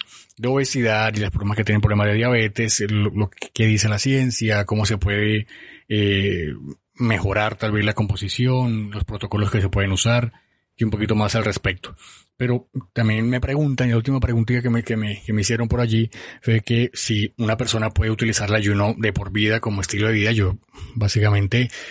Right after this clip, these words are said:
la respuesta es sí. Si una persona o si hay personas que adoptaron el estilo de vida de comer cinco veces al día, tú puedes adoptar el estilo de vida de comer dos. Les repito, lo importante es que realmente llenen los requerimientos nutricionales que necesita cada persona.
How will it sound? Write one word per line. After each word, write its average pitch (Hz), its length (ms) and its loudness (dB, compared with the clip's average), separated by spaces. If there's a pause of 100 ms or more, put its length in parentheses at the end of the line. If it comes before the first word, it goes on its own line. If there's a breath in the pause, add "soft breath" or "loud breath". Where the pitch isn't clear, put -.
(160 loud breath)
la 127 80 0
respuesta 131 460 0
es 139 120 0
sí. 110 320 0 (720 soft breath)
Si - 260 -4
una 180 160 0
persona 131 460 -2
o 98 40 0
si 98 260 -2 (340)
hay 117 160 0
personas 143 480 0
que 120 100 -2
adoptaron 113 480 0
el 113 80 2
estilo 110 240 0
de 113 60 2
vida 113 180 4
de 117 60 2
comer 98 260 0
cinco 123 380 2
veces 117 240 2
al 117 120 2
día, 104 320 2 (540 loud breath)
tú 160 100 -2
puedes 113 240 -2
adoptar 110 360 0
el 113 60 2
estilo 104 240 2
de 104 80 4
vida 104 80 4
de 110 60 4
comer 95 320 0
dos. 120 320 2 (220)
Les 104 140 2
repito, 107 480 0 (340 loud breath)
lo 143 80 -4
importante 147 720 -2
es 147 300 -2
que - 380 -2 (280)
realmente 127 800 0
llenen 147 720 0
los 110 400 2
requerimientos 107 680 2
nutricionales 113 580 0
que 123 120 0
necesita 104 340 0
cada 104 380 -2
persona. 104 600 0